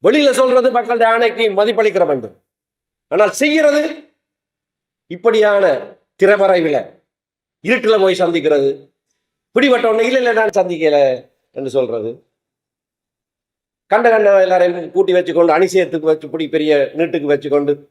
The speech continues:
"நாங்கள் தமிழரசுக்கு விழுத்துறோம் பாருங்கோ" என்று சொல்றது, இது ஒண்ணும் சரி வராது. இது ஒண்ணுமே சரி வராது.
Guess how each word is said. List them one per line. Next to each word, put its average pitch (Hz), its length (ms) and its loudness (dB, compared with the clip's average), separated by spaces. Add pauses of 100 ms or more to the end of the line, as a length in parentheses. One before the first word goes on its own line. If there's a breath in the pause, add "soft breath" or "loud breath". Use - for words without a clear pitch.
(100)
"நாங்கள் 151 240 -2
தமிழரசுக்கு 139 760 -2
விழுத்துறோம் 156 360 0
பாருங்கோ" 131 460 0
என்று 123 120 -6
சொல்றது, 110 360 -8 (720)
இது 143 80 -8
ஒண்ணும் 151 200 -8
சரி 120 160 -8
வராது. 87 340 -12 (1120)
இது 123 60 -2
ஒண்ணுமே 180 280 2
சரி 156 200 0
வராது. 113 400 -2